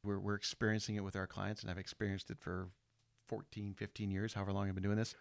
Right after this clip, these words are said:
We can be consistently profitable year in and year out if we follow the process and the philosophy of, if there is a margin out there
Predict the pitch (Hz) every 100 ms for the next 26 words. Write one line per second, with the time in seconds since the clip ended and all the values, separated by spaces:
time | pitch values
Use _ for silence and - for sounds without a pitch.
0 | - _ 107 120 120 139 117 120 98 -
1 | 110 - - 113 - 98 98 110 95 95
2 | 95 101 107 101 101 101 95 80 87 -
3 | _ - - _ _ - 95 - 104 113
4 | 104 101 117 123 - 98 87 92 87 -
5 | - - - 113 110 117 123 101 - -
6 | 95 87 87 - - - _ _ _ _
7 | - 98 - 117 131 120 113 101 95 87
8 | 82 -